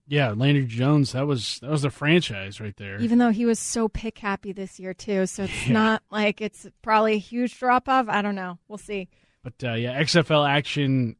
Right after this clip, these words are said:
Speaker 1: coming up at eleven o'clock. You can catch the Dragons game on A B C today. Uh, Mariners baseball coming up at noon here on seven ten E S P N Seattle.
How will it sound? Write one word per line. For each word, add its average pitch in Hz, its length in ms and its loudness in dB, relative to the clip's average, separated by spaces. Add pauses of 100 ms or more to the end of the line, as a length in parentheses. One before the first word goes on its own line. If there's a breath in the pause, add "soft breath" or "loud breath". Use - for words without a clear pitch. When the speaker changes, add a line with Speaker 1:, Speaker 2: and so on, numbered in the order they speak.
Speaker 1:
coming 147 280 0
up 131 220 -2
at 131 180 -6
eleven 131 460 -2
o'clock. 123 360 -4
You 123 80 -6
can 117 100 -2
catch 135 240 -2
the 120 60 -14
Dragons 113 400 -2
game 113 200 -2
on 101 100 -4
A 113 120 -6
B 104 160 -6
C 110 280 -6
today. 104 420 -8 (420 soft breath)
Uh, 107 260 -14
Mariners 175 480 6
baseball 117 600 -8 (140)
coming 113 200 -10
up 107 120 -12
at 113 100 -20
noon 165 580 4
here 110 360 -8
on 104 180 -14
seven 110 280 -8
ten 113 220 -10
E 127 200 -4
S 117 160 -6
P 117 200 -8
N 110 120 -4
Seattle. 107 640 -6